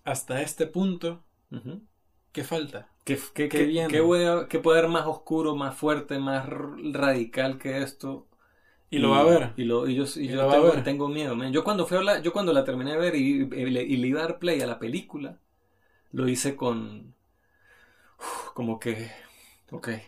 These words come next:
Speaker 2: ya prepárese psicológicamente,
Speaker 1: Y no
Speaker 2: play.
Speaker 1: decepciona en cuanto a esa
Speaker 2: No, también es jodido.
Speaker 1: fucked
Speaker 2: Lo que
Speaker 1: up.
Speaker 2: pasa es que como lo otro no tenía precedentes,
Speaker 1: Exacto.
Speaker 2: lo agarró a uno,
Speaker 1: <laughs> Inesperado.
Speaker 2: lo agarró a uno, pero demasiado inesperado. Claro, lo que,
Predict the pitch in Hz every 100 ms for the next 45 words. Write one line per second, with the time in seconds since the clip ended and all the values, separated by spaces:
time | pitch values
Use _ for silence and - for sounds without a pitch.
0 | _ 135 113 123 - 120 117 120 123 113
1 | 120 117 120 117 139 139 135 156 139 160
2 | 160 127 - 147 131 123 135 127 127 120
3 | 117 120 120 123 131 147 135 139 127 127
4 | 147 - - 160 175 151 123 143 127 147
5 | 143 180 - 180 147 127 120 120 147 175
6 | 175 175 - _ 135 139 160 165 156 139
7 | 123 123 123 170 175 175 - 139 131 -
8 | - - - 254 - 143 135 135 131 139
9 | 151 160 175 127 - 170 190 175 170 151
10 | 139 156 160 143 139 131 131 143 156 170
11 | 190 190 165 143 123 117 113 110 110 -
12 | 131 123 - 110 127 123 - 139 127 117
13 | 110 110